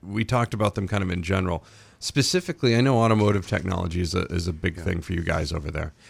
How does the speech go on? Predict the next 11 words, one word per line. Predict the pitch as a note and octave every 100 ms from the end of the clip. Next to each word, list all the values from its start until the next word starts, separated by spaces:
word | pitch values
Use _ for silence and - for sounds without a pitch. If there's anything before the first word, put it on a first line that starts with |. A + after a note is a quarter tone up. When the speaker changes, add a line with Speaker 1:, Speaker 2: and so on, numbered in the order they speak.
| -
Speaker 2:
Yeah, | D3
automotive | F3 G#3 A3+ G3 D3+
technology. | E3+ C3 B2 A2+ A#2 G#2+ A2+
We | G2+ D#3
have | C3+
the | A2
largest | G2+ A2 C3 B2+ B2
automotive | A2 G2+ G2 F2+
technology | - F2 F#2 F2 F2 E2+
program | - F2+ F2 F2 D#2+
in, | D2+